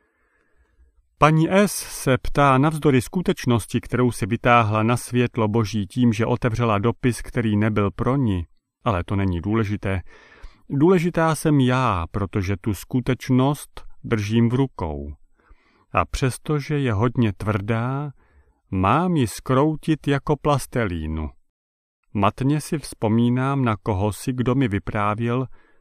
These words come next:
že se mu v ruce takřka sami ohýbají vidličky, jako by byly z vosku. Hm, konec konců, proč ne?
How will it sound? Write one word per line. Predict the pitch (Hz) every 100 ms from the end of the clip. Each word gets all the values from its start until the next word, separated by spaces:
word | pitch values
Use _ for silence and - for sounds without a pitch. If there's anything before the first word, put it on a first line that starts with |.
| _ _ -
že | 101 110
se | - 143
mu | 147 151
v | 104
ruce | 110 127 -
takřka | 139 139 - - 147
sami | - - 143 143
ohýbají | 135 127 147 147 151
vidličky, | 151 180 202 202 - - 87 73 - _ _ 104
jako | 82 -
by | 101 95
byly | 98 98 92
z | 92
vosku. | 117 147 - 120 107 - _ _ _ _ - - _ -
Hm, | 175 170
konec | - 196 185 -
konců, | 185 185 190 175
proč | 180 165 -
ne? | 127 117